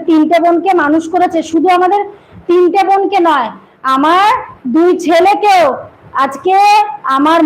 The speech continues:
মা আর বাবা দুই ছেলেকে মানুষ করছে দেখে আমি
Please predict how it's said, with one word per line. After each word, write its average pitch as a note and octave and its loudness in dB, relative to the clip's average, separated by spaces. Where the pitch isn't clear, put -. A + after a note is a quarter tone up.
মা D4+ 0
আর C#4 -2
বাবা D4 2
দুই D4+ 0
ছেলেকে E4+ 2
মানুষ D4+ -2
করছে F#4+ -2
দেখে D#4+ 0
আমি C#4+ 0